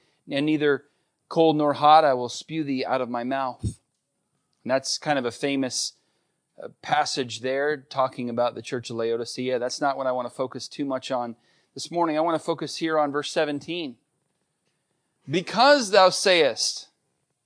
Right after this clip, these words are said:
I am rich, and increase with goods, and have need of nothing."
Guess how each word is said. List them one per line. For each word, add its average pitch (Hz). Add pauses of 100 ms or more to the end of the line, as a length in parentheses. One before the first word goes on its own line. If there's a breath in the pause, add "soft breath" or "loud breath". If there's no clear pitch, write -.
(140)
I 135
am 131
rich, - (440)
and 160
increase 220
with 185
goods, 175 (720)
and 135
have 196
need 233
of 196
nothing." 220